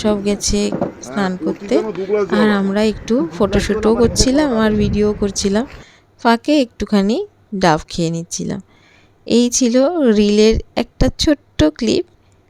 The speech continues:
আমি আর অমৃতা মনের মতো করে সেজে গুজে প্রচুর ভিডিও করেছি,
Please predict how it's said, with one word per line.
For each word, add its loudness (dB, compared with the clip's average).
আমি 4
আর 6
অমৃতা 2
মনের 2
মতো -2
করে 2
সেজে 0
গুজে -4
প্রচুর 2
ভিডিও 4
করেছি, -2